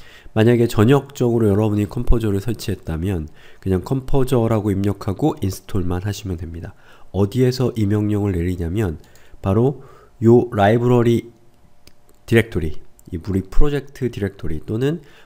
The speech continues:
컴포저 점 제이슨이라는 저 파일이 위치하고 있는 디렉토리에서 저 명령을 실행을 시키시면, 자, 여기에 있는 요것에 해당되는 라이브러리를 컴포저의 저장소에서 다운로드 받아서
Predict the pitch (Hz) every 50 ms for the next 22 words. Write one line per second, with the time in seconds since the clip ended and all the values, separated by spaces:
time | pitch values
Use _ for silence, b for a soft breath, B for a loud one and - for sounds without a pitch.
0 | B B - 160 156 151 - 160 151 143 143 135 143 - 135 123 123 - - 95
1 | 98 101 - - 113 107 107 104 101 98 101 95 92 87 82 - - 107 101 98
2 | 92 87 82 - - - 104 90 87 92 90 87 90 85 78 - 90 87 - -
3 | - 82 82 80 80 85 82 80 82 113 175 B B B B B B B B -
4 | - 98 90 92 87 101 107 110 107 107 110 120 120 - - - - - 110 110
5 | 113 113 110 - - 120 110 104 85 95 123 110 80 71 - B B B B B
6 | B B B B - - 87 90 107 117 135 139 135 135 135 131 127 120 - -
7 | - - - 113 117 120 120 - 147 143 139 151 143 131 143 139 139 135 131 131
8 | 127 127 123 120 123 131 131 123 127 - - - 98 92 98 113 113 113 117 113
9 | 107 110 110 113 123 127 123 - - - _ _ _ _ _ - - _ - _
10 | _ _ _ _ - - - - - 123 127 - - 131 131 120 120 117 107 107
11 | 113 135 - B B B B B B B - - 90 87 107 117 117 117 110 113
12 | 101 98 110 104 - - 120 123 127 127 123 120 117 120 - - - 73 85 80
13 | - - 110 95 - -